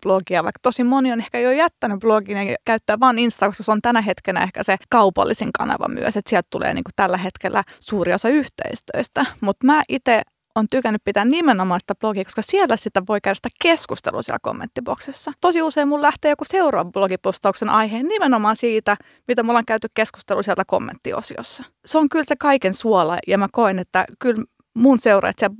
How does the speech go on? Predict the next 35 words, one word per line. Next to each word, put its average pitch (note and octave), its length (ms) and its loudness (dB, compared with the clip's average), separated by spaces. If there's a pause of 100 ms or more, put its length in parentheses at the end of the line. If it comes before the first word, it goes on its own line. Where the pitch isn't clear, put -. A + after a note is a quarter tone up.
nimenomaan F#3 560 2
siellä F3 180 -6
kommenttiboksissa, - 800 -4
niin G#3 60 -4
se A3+ 120 0
elää A3+ 180 2
ihan G#3 340 2 (220)
edelleenkin G#3+ 880 2
omaa F#3 260 0
elämää, - 460 0
vaikka - 180 -4
puhutaan F#3 400 -2
sieltä, - 180 -6
blogit - 380 -6
on - 80 -6
niinku F#3 200 -6
jo E3+ 160 0 (200)
Furby, F#3 280 2
ja G3 400 -4 (160)
nyt A3 260 -4
se - 160 0
ei F#3 100 2
ole F3 60 2
niinku F3+ 140 -2
enää F#3 260 0
se G3 240 2
kanava, - 380 -2
mitä - 200 -6
se G3 100 -4
silloin A3+ 380 -2
oli, B3+ 240 0
mut B3+ 160 2 (420)
se - 120 -2
on A#3 60 6
mulle C#4+ 240 4